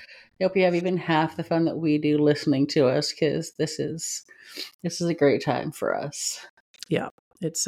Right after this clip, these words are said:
Speaker 2: it's our, like, it's our family time as well as fun <laughs> time.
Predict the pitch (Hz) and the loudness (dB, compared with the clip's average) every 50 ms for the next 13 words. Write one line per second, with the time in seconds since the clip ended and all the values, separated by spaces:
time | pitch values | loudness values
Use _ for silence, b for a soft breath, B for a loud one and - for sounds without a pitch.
0 | - - 170 160 - 190 180 170 165 156 147 143 - _ _ _ _ - - - | -6 -6 -6 -2 0 2 4 4 2 2 -2 -4 -6 _ _ _ _ -10 -6 -4
1 | 202 190 - - - - 143 123 123 131 139 156 185 180 - - 214 202 208 214 | -4 -4 -6 -6 -4 -2 -2 -2 -2 -2 -2 -2 -2 -2 -4 -4 -4 -2 -2 -2
2 | 220 226 240 - B B B B B B B B B - 160 156 160 160 165 156 | -4 -8 -10 -14 B B B B B B B B B 0 0 0 2 2 2 2
3 | 160 160 160 175 156 156 - - - - 156 160 160 - - 226 - - - | 2 0 0 -2 -4 -6 -8 -8 -10 -10 -10 -10 -10 -10 -10 -10 0 2 2